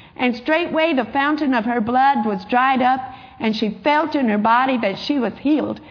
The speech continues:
of that plague. And Jesus, immediately knowing in himself that virtue had gone out of him, turned him about in the press and said, "Who touched my clothes?" And his disciples said to him,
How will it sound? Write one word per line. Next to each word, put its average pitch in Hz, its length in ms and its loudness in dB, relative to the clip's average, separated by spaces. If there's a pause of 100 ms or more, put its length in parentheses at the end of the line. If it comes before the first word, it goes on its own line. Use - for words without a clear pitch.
(140)
of 208 120 -2
that 233 240 2
plague. 254 400 0 (440)
And 254 160 2
Jesus, 285 440 0
immediately 277 600 0
knowing 311 440 2
in 302 140 2
himself 233 500 -2 (380)
that 240 180 2
virtue 302 380 0
had 247 240 0
gone 269 380 0
out 277 220 0
of 220 120 -2
him, 220 340 -2 (300)
turned 320 340 0
him 302 160 2
about 269 380 2
in 262 100 0
the 214 60 0
press 220 420 -2 (400)
and 247 140 -2
said, 233 260 0 (320)
"Who 415 140 0
touched 392 340 0
my 277 160 2
clothes?" 285 460 0 (760)
And 262 460 0
his 233 180 0
disciples 240 560 0
said 277 220 0
to 220 100 -2
him, 196 400 -2